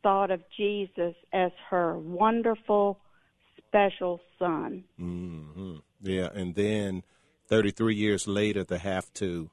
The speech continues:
Speaker 2: witness, uh, the crucifixion.
Speaker 1: Yes.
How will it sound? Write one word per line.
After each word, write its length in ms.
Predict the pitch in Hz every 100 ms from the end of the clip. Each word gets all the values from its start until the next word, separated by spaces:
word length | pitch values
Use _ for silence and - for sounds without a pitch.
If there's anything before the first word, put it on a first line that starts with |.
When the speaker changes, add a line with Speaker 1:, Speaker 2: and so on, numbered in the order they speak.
| _ _ _ _ _ -
Speaker 2:
witness, 800 | 87 107 104 113 95 87 - -
uh, 440 | 113 92 87 90 82 -
the 100 | 92
crucifixion. 920 | - 120 - - - 131 - - 76 _ _ _ _ _ _ _ _
Speaker 1:
Yes. 300 | 208 190 151